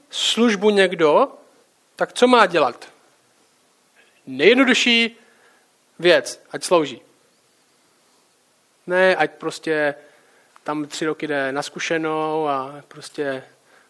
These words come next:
má šest meetingů se staršostvem, aby se odsou-, rozsoudilo, jestli může někomu sloužit. Ne, jestli má někdo službu, začni sloužit. Je-li vyučující, ať učí. Docela tak jednoduchý.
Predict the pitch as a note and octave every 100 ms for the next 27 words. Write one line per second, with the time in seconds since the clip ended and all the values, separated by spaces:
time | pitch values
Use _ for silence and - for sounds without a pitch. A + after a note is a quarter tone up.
0 | _ D3+ C3+ - D3+ D3+ D3 D3+ C#3 C#3
1 | E3 - E3 - D#3+ D#3 D3+ C#3+ - C#3+
2 | D#3 - - - E3+ E3 D#3 - D#3+ D#3+
3 | D#3 D3+ D3+ C#3+ C#3+ C#3+ C#3+ C#3 - D#3
4 | E3 F3 - - - C#3+ C#3+ E3 E3+ A3
5 | - - C#3+ E3+ A#3 A3+ C3+ - _ _
6 | _ _ _ _ _ _ _ _ _ _
7 | F3 A3 F#3 A3+ - B3+ B3 C#4 D#4 C#4+
8 | - - A3+ D#4+ D#4 C4 D#3 _ _ _
9 | _ _ - - C#3+ E3 G3+ A3+ G#3 A#3+